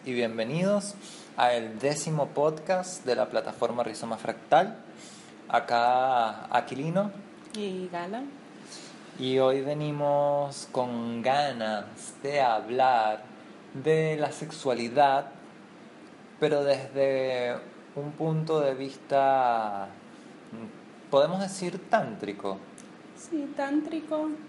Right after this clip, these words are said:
Speaker 2: y también experimental. Creo que
Speaker 1: Más experim-, ¿o dirías que es lo mismo, tántrico y experimental?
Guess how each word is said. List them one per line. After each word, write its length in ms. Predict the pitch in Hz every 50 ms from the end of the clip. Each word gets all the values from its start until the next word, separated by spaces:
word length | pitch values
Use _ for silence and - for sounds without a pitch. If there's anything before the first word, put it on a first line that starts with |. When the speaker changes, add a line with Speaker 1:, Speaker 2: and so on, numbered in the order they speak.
| - - - - - - - -
Speaker 2:
y 100 | - 233
también 1200 | 220 - 233 214 214 208 208 220 226 233 254 269 277 285 285 285 277 269 269 269 262 - - - - - -
experimental. 920 | 208 214 - - - - 220 220 214 214 214 208 220 214 254 247 233 233 233
Creo 220 | - 302 320 320 320
que 240 | 320 339 294 269 262 240 - - - - - - - - - - - -
Speaker 1:
Más 160 | - 131 139
experim-, 360 | 151 - - - 156 156 147 - - - - - - - - - - -
¿o 120 | - 123
dirías 260 | 120 127 123 123 127
que 80 | 120 -
es 80 | 131 123
lo 80 | 131
mismo, 320 | 123 120 110 107 107 107 101
tántrico 400 | - 113 113 113 107 110 107 107
y 60 | 104
experimental? 440 | 104 - - 110 107 104 - -